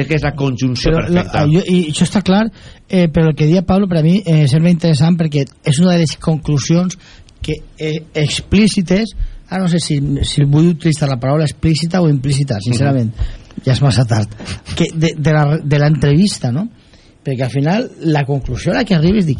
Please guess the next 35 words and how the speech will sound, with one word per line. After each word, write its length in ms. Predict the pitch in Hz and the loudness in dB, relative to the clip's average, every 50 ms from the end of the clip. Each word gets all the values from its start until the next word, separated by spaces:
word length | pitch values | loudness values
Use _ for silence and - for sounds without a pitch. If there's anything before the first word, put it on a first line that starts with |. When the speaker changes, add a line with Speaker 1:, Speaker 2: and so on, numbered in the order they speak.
| - - | -6 -4
Speaker 2:
este 300 | - 170 170 - - 165 | -2 -2 -2 0 -2 -2
tío 160 | 135 156 160 139 | 0 0 -2 0
tiene 160 | 135 127 110 | 0 0 -2
un 60 | 98 | 0
plan. 160 | - 127 113 107 101 | 0 -2 -2 -2 -2
Speaker 1:
Implícita. 200 | 95 92 87 - - - - - - - - | -4 -6 -10 -12 -12 -16 -18 -20 -18 -8 -2
Speaker 2:
Implícita, 580 | - 131 123 - 160 156 - - 117 - 113 | -2 -2 0 2 0 0 0 -2 -6 -6 -4
vale, 300 | 110 120 117 98 85 87 | -2 -2 -2 -2 -4 -2
no 120 | 117 139 147 | 0 0 0
está 200 | 135 - 143 135 | 0 -2 -4 -4
efect-, 240 | 131 - 147 127 - | -4 -4 -4 -6 -4
efectivamente, 600 | 131 117 143 139 139 156 147 135 123 120 120 - - - - - | -4 -4 -2 -2 0 0 0 2 2 0 -2 -4 -8 -16 -10 -4
no 60 | - 143 | -2 -2
está, 260 | 135 - - 160 156 | -2 0 0 -2 -2
eh, 340 | 156 - - 160 165 156 143 | -2 -4 -4 -4 -4 -4 -4
no, 160 | 147 160 160 151 | -2 -2 -2 -2
vale, 280 | 151 156 147 127 113 110 - - - - - - | -2 -2 -2 -2 -2 -6 -8 -14 -14 -14 -8 -4
este 200 | - - - 208 | -4 0 0 0
tío 220 | 160 185 226 - - - - - - - - - | 0 0 0 -2 -4 -10 -20 -20 -20 -20 -16 -6
tiene 180 | - 190 165 143 | 0 0 0 2
un 100 | 127 113 | 0 -2
plan 340 | - 110 107 98 92 95 95 - - - _ _ _ _ _ _ _ _ _ _ _ _ _ _ _ _ _ _ _ _ _ _ - | 0 0 0 0 -2 -4 -8 -12 -16 -20 _ _ _ _ _ _ _ _ _ _ _ _ _ _ _ _ _ _ _ _ _ _ -2
y 80 | - 170 | -2 -2
sabe 460 | - - 196 190 214 233 254 277 - _ _ _ _ _ - | 0 0 0 0 0 -4 -6 -10 -14 _ _ _ _ _ -6
qué 140 | - 190 170 | -4 -2 -2
tiene 220 | - 180 170 165 | 0 0 0 0
que 100 | 147 151 | 0 -2
hacer 180 | 139 143 180 165 | 0 0 -2 -2
para 160 | - 165 151 | -2 -4 -4
ejecutar 420 | 120 147 147 131 139 131 120 123 | -2 -4 -4 -4 -4 -4 -4 -4
su 140 | 113 - 120 | -6 -4 -6
plan. 260 | 113 117 110 104 110 113 | -6 -4 -6 -6 -6 -4
Speaker 1:
Mira. 220 | 143 151 127 - - | -4 -4 -4 -4 -2
Speaker 2:
Lo 140 | 196 202 214 | 0 0 0
tiene 240 | 175 277 320 320 330 | 2 0 0 0 -2